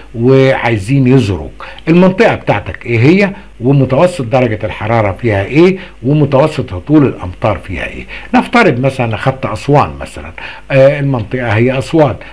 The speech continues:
درجات المتوسط بتاع درجة الحرارة في الفترة اللي هيجوا يزوروني فيها دي خمسة وتلاتين درجة مثلًا، يعني في، ف-، في شهر يناير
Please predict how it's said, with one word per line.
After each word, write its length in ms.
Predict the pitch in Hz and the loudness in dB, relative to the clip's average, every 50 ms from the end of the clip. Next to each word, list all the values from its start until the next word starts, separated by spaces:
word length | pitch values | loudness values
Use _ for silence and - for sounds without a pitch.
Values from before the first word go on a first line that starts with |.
| - - - | -20 -12 -6
درجات 400 | 107 120 123 139 151 190 202 196 | -2 0 2 2 2 2 0 0
المتوسط 580 | 185 151 131 120 - 135 151 208 220 214 - 151 | -2 -4 -4 -4 -2 0 2 2 0 0 -2 -6
بتاع 260 | 120 110 - 110 104 | -4 -4 -4 -4 -4
درجة 360 | 107 131 143 147 120 113 - - | 0 0 2 2 0 -2 -4 -8
الحرارة 600 | 92 - - - 101 113 131 147 147 139 - - - - - - - | -10 -10 -10 -6 -2 2 4 4 4 4 2 -2 -6 -16 -16 -10 -8
في 40 | |
الفترة 460 | 95 90 - - 185 190 185 - 151 131 | -8 -4 0 2 2 2 2 2 2 2
اللي 120 | 123 110 | 2 0
هيجوا 420 | 92 95 113 147 165 156 139 131 117 | 0 2 4 4 4 4 4 2 2
يزوروني 500 | 104 95 104 107 117 135 147 135 110 90 | 0 0 -2 0 2 4 4 2 2 -2
فيها 300 | - 120 131 120 107 101 | -2 0 0 2 2 0
دي 260 | 95 107 139 156 151 - - - - | 0 2 0 0 0 -2 -10 -12 -6
خمسة 340 | - - 196 - - - 135 | -2 0 0 0 0 -2 -2
وتلاتين 600 | 120 107 - 87 82 87 85 - 117 131 147 175 | -4 -4 -6 -10 -10 -10 -10 -8 -6 -4 -2 0
درجة 360 | 180 214 180 139 101 92 87 - - | 2 2 2 0 -2 -6 -12 -10 -4
مثلًا، 400 | 175 208 196 - - 101 101 104 117 - - - | -2 -2 -2 -2 -4 -8 -8 -10 -12 -10 -4 -2
يعني 400 | 131 101 98 98 107 117 127 123 - - - - - - | -2 -2 -2 -2 -4 -4 -4 -4 -8 -14 -18 -18 -8 -2
في، 300 | 123 120 117 120 123 123 | 0 2 4 4 2 0
ف-، 240 | - - - - | -2 -8 -6 -4
في 240 | 120 113 - - - | -4 -4 -4 -4 -2
شهر 260 | - 135 107 85 90 | 0 0 0 0 -2
يناير 680 | 101 98 92 90 90 104 123 147 156 160 165 160 156 151 | -2 -2 -2 -2 0 0 2 4 6 6 4 4 2 -2